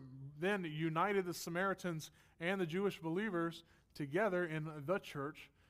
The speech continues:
because the Holy Spirit united those two together. Now we see in verse twenty-six, "An angel of the Lord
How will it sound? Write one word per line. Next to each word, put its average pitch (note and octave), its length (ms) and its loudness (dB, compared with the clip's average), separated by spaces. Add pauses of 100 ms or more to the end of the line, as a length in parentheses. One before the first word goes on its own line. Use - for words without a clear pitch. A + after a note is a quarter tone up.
(240)
because D#3+ 220 -2
the D#3+ 80 0
Holy D#3+ 260 0
Spirit F#3 460 2
united D#3+ 500 0
those D#3 220 0
two D#3 280 0
together. C#3+ 500 -4 (1300)
Now A3+ 160 10
we A#3 120 2
see G#3 300 2
in F#3+ 120 2
verse F#3 200 4
twenty-six, F3+ 600 0
"An E3 100 -4
angel G3+ 400 2
of F3 60 0
the E3+ 60 2
Lord F3 540 8